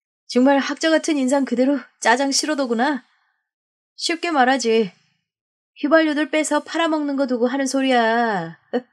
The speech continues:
사실 그거 없으면 군바리들이 어디서 용돈이 생기겠어. 안 그래? 집이 부자여서 갖다 쓰면 몰라도. 그리고 월급 가지고 돼? 일병 월급 얼마 타?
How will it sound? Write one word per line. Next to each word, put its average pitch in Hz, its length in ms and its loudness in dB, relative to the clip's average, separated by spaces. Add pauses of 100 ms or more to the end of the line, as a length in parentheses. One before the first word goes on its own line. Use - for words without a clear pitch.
(580)
사실 208 360 -4
그거 247 240 2
없으면 262 480 -2
군바리들이 269 560 -2
어디서 226 400 2
용돈이 240 360 0
생기겠어. 220 640 -4 (500)
안 240 180 0
그래? 294 360 -2 (920)
집이 269 340 0
부자여서 269 600 2
갖다 247 280 -4
쓰면 277 340 -4
몰라도. 254 800 0 (840)
그리고 247 580 0 (260)
월급 262 340 4
가지고 269 320 -2
돼? 277 340 -2 (1000)
일병 302 400 0
월급 262 280 2
얼마 269 300 2
타? 294 260 -4